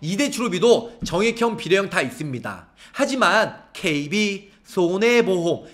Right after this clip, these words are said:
케이비 손해보험은 순환계와 이 대 주요 치료비 모두 다 출시가 되었습니다. 그것도요, 이렇게 얘기하면 그렇지만 M사에 비해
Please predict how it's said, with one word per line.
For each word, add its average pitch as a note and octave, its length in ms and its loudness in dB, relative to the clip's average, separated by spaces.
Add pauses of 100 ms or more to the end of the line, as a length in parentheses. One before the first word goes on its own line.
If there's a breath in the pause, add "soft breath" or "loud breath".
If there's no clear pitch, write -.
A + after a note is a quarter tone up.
케이비 C#4 320 0
손해보험은 A3 680 4 (300 loud breath)
순환계와 A3+ 800 6 (180)
이 C3+ 60 -10
대 G#3 120 4
주요 F3 280 0
치료비 F3 560 0 (140)
모두 A3+ 460 4
다 G#3 600 4
출시가 A3+ 480 2
되었습니다. C3+ 680 -4 (260 soft breath)
그것도요, G#3 680 4 (360)
이렇게 G#3+ 320 0
얘기하면 F#3+ 320 2
그렇지만 D3 680 0 (200)
M사에 F3+ 580 0
비해 E3+ 400 2